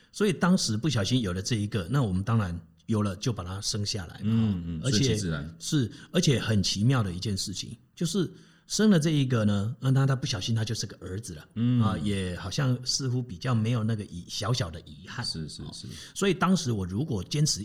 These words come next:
Speaker 1: 一定要生到儿子，我一定会很快就生第三胎，其实并没有。
Speaker 2: 嗯。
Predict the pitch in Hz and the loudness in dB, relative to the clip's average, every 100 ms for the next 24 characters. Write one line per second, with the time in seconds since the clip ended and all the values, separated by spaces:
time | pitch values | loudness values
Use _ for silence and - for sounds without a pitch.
0 | - 117 143 135 123 117 117 - 90 95 | -8 -4 2 2 2 0 -2 -4 -10 -10
1 | 90 101 131 127 120 85 82 117 110 107 | -6 -2 2 2 2 -4 -4 -4 -4 -4
2 | 104 104 98 90 90 90 - 110 90 107 | -4 -6 -8 -10 -10 -8 -8 -6 -6 -6
3 | 85 - - - - 95 82 | -6 -8 -12 -14 -8 -6 -4